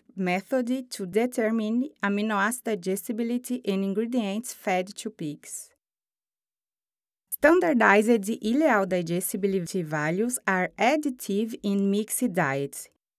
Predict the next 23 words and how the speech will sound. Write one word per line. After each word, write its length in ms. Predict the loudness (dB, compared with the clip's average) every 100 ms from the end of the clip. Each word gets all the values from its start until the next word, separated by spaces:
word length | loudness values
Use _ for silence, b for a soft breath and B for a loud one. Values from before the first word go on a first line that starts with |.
| _ 0
because 640 | 0 4 6 6 4 0
it 300 | 0 -2 0
accounts 640 | -4 0 2 4 4 0
for 260 | -2 2 2
basal 580 | 4 2 4 2 0 0
ileal 420 | 2 4 4 4 2
endogenous 600 | 2 2 0 0 0 0
losses 540 | 0 -2 -2 -4 -4 2
of 180 | 2 2
amino 420 | 0 0 2 2 0
acids, 560 | -2 -2 -4 -2 -6 -10 _ _ _
and 300 | 0 6 8 6
therefore, 840 | 4 4 6 4 2 4 6 4 -2 _ _ _
the 360 | 6 6 6 4
S 320 | 2 4 2
I 160 | 2 0
D 320 | 0 0 0 0
is 240 | 0 2
independent 840 | 2 4 4 2 2 4 4 2 0 0
of 240 | 0 0 -2
dietary 840 | 0 0 0 0 0 2 2 0 -2
amino 320 | 0 2 2
acids. 680 | 2 0 -2 -6 -10 -18